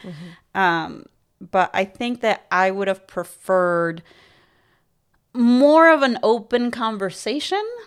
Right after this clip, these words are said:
Speaker 2: like the dialogue that my mom and I have now, the relationship that we have now, that we can talk about just about anything. And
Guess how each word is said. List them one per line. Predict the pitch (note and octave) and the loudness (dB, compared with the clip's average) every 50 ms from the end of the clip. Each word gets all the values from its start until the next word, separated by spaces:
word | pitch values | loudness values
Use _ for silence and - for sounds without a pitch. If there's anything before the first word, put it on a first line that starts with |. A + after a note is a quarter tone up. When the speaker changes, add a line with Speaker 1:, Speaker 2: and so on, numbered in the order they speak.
| _ - - | _ -12 -6
Speaker 2:
like | G#3+ G#3+ A3 G#3+ | -4 -4 -4 -2
the | - G#3+ | -4 0
dialogue | G3+ G#3+ F#3+ G3 G#3 G#3 G#3 G#3 G3+ G3 F#3+ | 4 6 6 6 6 6 6 4 4 4 2
that | F#3 E3+ F#3 | 0 -2 0
my | F#3 F3 F3 | -2 -2 -2
mom | F3 E3+ E3+ F3 F3 | -2 0 0 0 0
and | F3 F3 | -2 -2
I | E3+ E3+ | -4 -4
have | E3 - D3+ D3+ D3 | -4 -4 -6 -6 -6
now, | D#3 D#3 D#3+ D#3+ D#3+ E3 E3+ F3+ F#3+ | -6 -6 -4 -2 0 0 0 0 0
the | F#3+ F3+ E3+ | -2 -4 -4
relationship | E3+ D#3+ E3 F3 G3+ E3 - E3+ E3 | -4 -6 -6 -8 -8 -10 -10 -12 -12
that | - D#3 | -12 -12
we | D3+ E3+ | -12 -10
have | E3 D3+ D3 - | -12 -12 -10 -8
now, | E3 D#3 D3+ D#3+ F3 G3 | -6 -6 -2 -2 -2 -2
that | G3 F#3+ - | -4 -6 -6
we | F#3 F#3 | -8 -10
can | F3+ - - F3+ F3 | -10 -10 -12 -12 -12
talk | - - E3+ E3+ F3 F3 - | -8 -4 -4 -4 -4 -4 -6
about | F3+ F3+ D#3+ D#3+ - - | -8 -6 -8 -8 -8 -10
just | - E3 D#3+ - - | -10 -10 -10 -10 -14
about | - F3+ D#3+ D#3 D3 - | -10 -8 -6 -6 -6 -6
anything. | - D#3+ D#3+ F3+ G3+ - G3+ G#3+ A3+ C#4 C#4 | -8 -8 -10 -10 -10 -10 -10 -8 -8 -8 -8
And | - G3 G3+ - | -8 -8 -8 -6